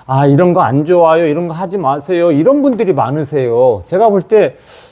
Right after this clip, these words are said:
팬은 맞는 것 같습니다. 그런데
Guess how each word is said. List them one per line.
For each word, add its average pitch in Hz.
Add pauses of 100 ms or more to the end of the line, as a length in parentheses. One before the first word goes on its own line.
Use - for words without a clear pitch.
(160)
팬은 294
맞는 131
것 196
같습니다. 143 (380)
그런데 185